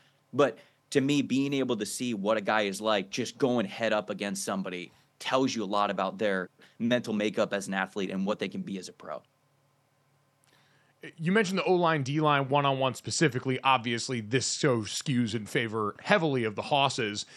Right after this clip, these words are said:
Speaker 2: And, and I think in general, a lot, for a lot of people right now around N F L circles, fans of N F L teams,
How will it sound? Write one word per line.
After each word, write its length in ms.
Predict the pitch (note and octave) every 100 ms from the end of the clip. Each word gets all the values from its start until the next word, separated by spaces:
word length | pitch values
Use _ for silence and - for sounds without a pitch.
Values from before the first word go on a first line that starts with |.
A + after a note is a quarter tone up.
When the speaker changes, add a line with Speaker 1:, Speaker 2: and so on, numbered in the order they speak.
| - - -
Speaker 2:
And, 280 | G3 G3 E3+ -
and 200 | G3 F#3+
I 100 | D4
think 220 | D#4 F4+
in 140 | B3+
general, 360 | E3+ C4 B3+ D#3+
a 40 |
lot, 360 | F3 E3+ D#3 -
for 160 | F3 D#3
a 40 |
lot 160 | E3+ E3+
of 60 |
people 180 | F3+ C#3+
right 200 | D3+ D#3+
now 220 | D3+ C#3+
around 240 | C#3 C#3 C#3
N 80 |
F 140 | C#3 C#3
L 120 | C#3
circles, 380 | - D3 C#3+ -
fans 320 | D#3+ C#3+ D3
of 100 | C#3
N 120 | C#3+
F 160 | C3+ C#3+
L 120 | C3
teams, 340 | B2 E3 D3+